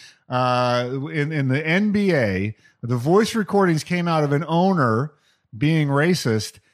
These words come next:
The league said, "You gots to go. And we're, we're basically forcing you to sell your team." And that's when Steve Ballmer, uh, <laughs> here from Microsoft, jumped in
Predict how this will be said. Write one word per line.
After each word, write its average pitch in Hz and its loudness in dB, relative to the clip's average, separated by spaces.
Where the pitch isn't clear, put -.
The 156 2
league 208 2
said, 180 0
"You 175 2
gots 196 0
to 170 -2
go. 127 0
And 160 0
we're, 185 4
we're 170 4
basically 185 0
forcing 214 0
you 147 2
to 156 0
sell 165 0
your 147 0
team." 117 0
And 127 -4
that's 156 0
when 156 -2
Steve 160 -6
Ballmer, 147 -2
uh, 127 2
<laughs> - -12
here 170 4
from 143 0
Microsoft, 139 0
jumped 143 -2
in 131 0